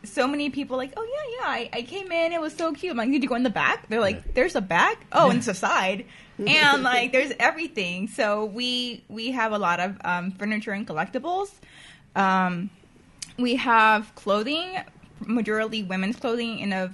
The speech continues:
Speaker 1: small selection of men's clothing. Uh, we have stuff for children's, toys, clothes for them. We have books. Um, we have shoes,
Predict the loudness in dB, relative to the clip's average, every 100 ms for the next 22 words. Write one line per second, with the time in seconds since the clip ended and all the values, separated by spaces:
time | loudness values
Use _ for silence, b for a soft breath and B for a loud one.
0 | -12 -8 -4 -4 -4 -8 -6 -8 -6 -6
1 | -6 -6 -4 -4 -4 -4 B B B B
2 | -4 -2 0 -2 -4 -6 -6 -2 -2 -2
3 | -4 -8 -8 -8 -14 -8 -6 -4 -4 -4
4 | -6 -10 -10 -6 -4 -4 -6 -8 -10 -6
5 | -6 -6 -8 -4 -4 -4 -4 -4 -6 -12
6 | -2 0 0 -6 -20 -20 B B B B
7 | -8 -6 -6 -8 -10 -14 -12 -6 -6 -4
8 | -2 0 0 0 0 -4 -10 -18 -14 -6
9 | -4 -2 -2 -4 -6 -8